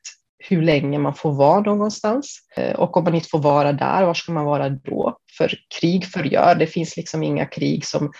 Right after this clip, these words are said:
som, som slutar fint och sen är allt, eh, guld och gröna skogar i landet och allting är återuppbyggt. Liksom ett, ett, varje krig är ett enormt misslyckande för mänskligheten och samhället. Och, och det, det tar så oerhört lång tid att bygga upp ett land igen. Och,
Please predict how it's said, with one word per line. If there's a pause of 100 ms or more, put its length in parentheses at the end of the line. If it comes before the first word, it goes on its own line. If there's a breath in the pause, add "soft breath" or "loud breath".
(220 loud breath)
som,
som
slutar
fint
och
sen
är
allt, (180)
eh,
guld
och
gröna
skogar
i
landet
och
allting
är
återuppbyggt.
Liksom
ett,
ett, (180)
varje
krig
är
ett
enormt
misslyckande (180)
för
mänskligheten
och
samhället.
Och,
och
det, (340 loud breath)
det
tar
så
oerhört
lång
tid
att
bygga
upp
ett
land
igen.
Och,